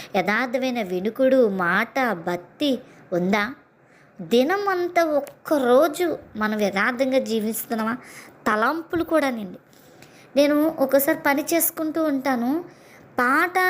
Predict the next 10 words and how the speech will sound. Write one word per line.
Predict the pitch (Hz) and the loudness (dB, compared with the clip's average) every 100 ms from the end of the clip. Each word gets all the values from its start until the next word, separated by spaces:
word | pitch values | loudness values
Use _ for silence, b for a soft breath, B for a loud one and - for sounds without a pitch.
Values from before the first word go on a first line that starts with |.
| 359 - B B B _ | 0 -4 B B B _
ప్రిపేర్ | 302 294 349 370 | -4 2 4 4
అవుదాం | 359 339 320 339 | 0 -2 -2 0
అనుకుంటే | 339 330 320 277 B B B | -4 -4 -6 -6 B B B
ఏదైనా | 262 254 269 | 2 2 -2
చేయాలనుకున్నాడు, | 269 277 254 254 240 262 277 262 240 | 0 2 4 2 2 0 0 0 0
ఆ | 240 254 | 2 0
ఆలోచన, | 254 - - 247 B B B B B - | -2 -8 -10 -10 B B B B B -2
వంద | 233 247 302 | 2 4 6
రకాల | 330 311 311 311 | 4 2 -2 0
ఆలోచనలు | 294 277 269 285 | 2 2 0 -2